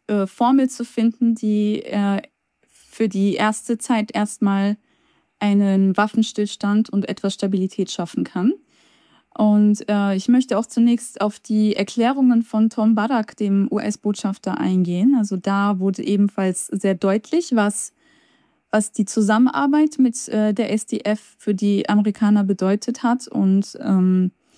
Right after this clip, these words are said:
dass zum Beispiel Begriffe wie Frieden, Demokratie, Föderalismus, das, das ist zum Beispiel gar nicht mehr im Mo-, Vokabular, ähm, auch von, äh, den Koalitionsmächten zum Beispiel.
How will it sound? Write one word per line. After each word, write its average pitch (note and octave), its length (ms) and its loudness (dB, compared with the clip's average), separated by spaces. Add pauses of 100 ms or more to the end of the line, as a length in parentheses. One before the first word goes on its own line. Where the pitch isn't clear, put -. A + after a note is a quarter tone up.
(380)
dass G3+ 180 0
zum A3+ 140 0
Beispiel G#3 260 0
Begriffe G3+ 480 -2
wie G3 120 0
Frieden, F#3+ 580 2
Demokratie, G3 600 0
Föderalismus, F#3 800 -2
das, F3+ 220 -4
das G#3 300 -2
ist A3 180 -4
zum G#3 120 -6
Beispiel G#3 340 -2
gar G#3 200 2
nicht G#3 200 2
mehr F#3 120 0
im F#3+ 120 0
Mo-, F3+ 200 -4
Vokabular, F#3+ 760 0 (520)
ähm, F#3+ 520 2
auch F#3+ 160 -2
von, F#3+ 420 0
äh, F3 240 -6
den F3 460 0 (260)
Koalitionsmächten A#3 1120 0
zum B3+ 160 0
Beispiel. B3+ 420 0